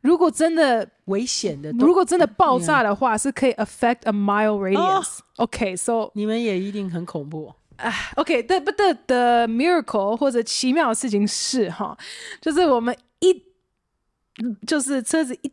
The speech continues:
Speaker 1: 到那个ditch里面，我们，we're sitting there, we're, like, shocked, right? All of us are just, like, shocked. But we're all alive, okay? But we're shocked. We're like, <gasps> 然后我第一个反应就是我要打电话给爸爸妈妈。And then,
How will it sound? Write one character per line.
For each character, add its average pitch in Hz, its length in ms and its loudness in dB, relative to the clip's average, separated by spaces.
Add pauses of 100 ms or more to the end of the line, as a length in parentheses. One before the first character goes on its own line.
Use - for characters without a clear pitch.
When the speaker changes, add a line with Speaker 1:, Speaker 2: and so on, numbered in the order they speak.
Speaker 1:
到 285 220 2
那 262 120 -4
个 220 120 -2
ditch 208 340 -2
里 190 80 -4
面， 202 220 0
我 190 60 -2
们， 208 140 -2
we're 233 140 2
sitting 226 360 -2
there, 208 120 -2
we're, 202 100 0
like, 196 200 -4
shocked, - 580 -8
right? - 160 -6
All 214 200 0
of 214 120 -2
us 214 120 -6
are 202 60 -4
just, 196 200 -8
like, 202 140 -8
shocked. - 340 -8
But 285 100 2
we're 311 140 4
all 320 280 4
alive, 226 440 -2
okay? 220 260 0
But 220 140 2
we're 220 140 0
shocked. - 420 -6
We're 208 100 -4
like, 202 180 -6 (640)
<gasps> - 500 -20
然 208 180 -2
后 226 100 0
我 208 100 0
第 233 200 -4
一 240 40 -2
个 220 120 -2
反 185 200 -6
应 202 60 -2
就 214 60 -2
是 208 340 -6 (320)
我 - 80 -6
要 190 60 -6
打 156 140 -8
电 202 140 -6
话 202 160 -6
给 - 140 -10
爸 - 120 -10
爸 - 140 -14
妈 - 140 -14
妈。 - 240 -16 (800)
And 285 180 2
then, 359 160 4